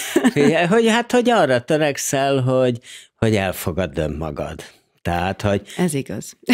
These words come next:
Speaker 2: napuf belelátod. Miben kellett olyan hú, de nagyon elfogadni magad? Tehát mi volt, ami nehéz volt?
Speaker 1: Az embernek mindig újabb és újabb dolgok jönnek, ahogy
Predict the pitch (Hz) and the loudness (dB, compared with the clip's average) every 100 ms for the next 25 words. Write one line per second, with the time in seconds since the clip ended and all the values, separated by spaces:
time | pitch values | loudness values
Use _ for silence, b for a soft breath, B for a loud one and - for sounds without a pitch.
0 | - 117 151 190 - 151 139 - 123 120 | 2 2 4 4 4 4 4 2 2 2
1 | 120 113 110 104 117 139 135 104 B B | 2 2 2 0 0 0 0 -2 B B
2 | B B B _ 170 - 175 202 226 110 | B B B _ -6 -2 2 4 4 2
3 | 98 85 - 82 80 80 - - 76 78 | 0 -2 -2 -2 -2 -4 -6 -6 -2 -2
4 | 80 85 80 71 73 78 80 78 78 76 | -2 -2 -2 -4 -6 -6 -6 -6 -6 -8
5 | - 78 76 76 82 85 80 85 - 92 | -8 -8 -8 -6 -6 -4 -6 -6 -4 -6
6 | 92 131 139 139 - 123 123 104 78 78 | -2 0 0 0 0 0 0 0 -2 -4
7 | 78 - 80 90 - _ _ _ _ _ | -6 -8 -8 -12 -16 _ _ _ _ _
8 | _ _ - B B B B - 175 190 | _ _ -18 B B B B -2 0 2
9 | 196 190 - - - 202 185 165 160 - | 2 0 -4 -16 -2 2 2 2 -2 -6
10 | 160 190 165 151 160 180 175 160 - - | 0 2 2 0 -2 0 0 0 -2 -2
11 | 165 156 151 165 156 143 147 147 143 - | -2 0 -2 0 0 -2 -2 -2 -2 -4
12 | - | -16